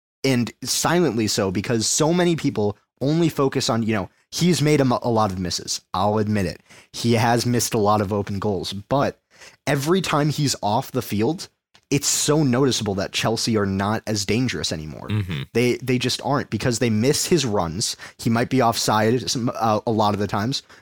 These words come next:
Speaker 1: but his runs
Speaker 2: <laughs>
Speaker 1: carve apart defenses, and,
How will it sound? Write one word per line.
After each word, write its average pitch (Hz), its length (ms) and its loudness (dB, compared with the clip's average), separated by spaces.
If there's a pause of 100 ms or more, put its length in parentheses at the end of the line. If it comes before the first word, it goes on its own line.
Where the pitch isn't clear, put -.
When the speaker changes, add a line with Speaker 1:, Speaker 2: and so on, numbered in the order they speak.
Speaker 1:
but 131 100 2
his 117 140 2
runs 151 460 2 (160)
Speaker 2:
<laughs> - 160 2
Speaker 1:
carve 156 340 4
apart 143 360 0
defenses, 123 800 -2 (440)
and, 135 200 2